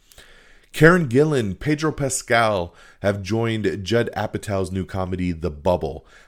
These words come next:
I am sold. Once again, um, I love Judd Apatow. I mean, the guy just has created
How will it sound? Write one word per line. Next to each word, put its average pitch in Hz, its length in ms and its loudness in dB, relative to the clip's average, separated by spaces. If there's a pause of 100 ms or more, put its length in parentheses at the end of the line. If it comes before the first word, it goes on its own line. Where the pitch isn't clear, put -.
(160)
I 104 200 0
am 107 200 -4
sold. 80 600 -2
Once 95 260 -4
again, 87 480 -6 (240)
um, 85 580 -4 (240)
I 98 140 2
love 101 280 2
Judd 95 180 2
Apatow. 90 840 -2
I 85 120 -8
mean, 87 160 -4
the 82 80 -6
guy 87 400 0
just 82 340 -6
has 92 180 -6
created 82 640 -6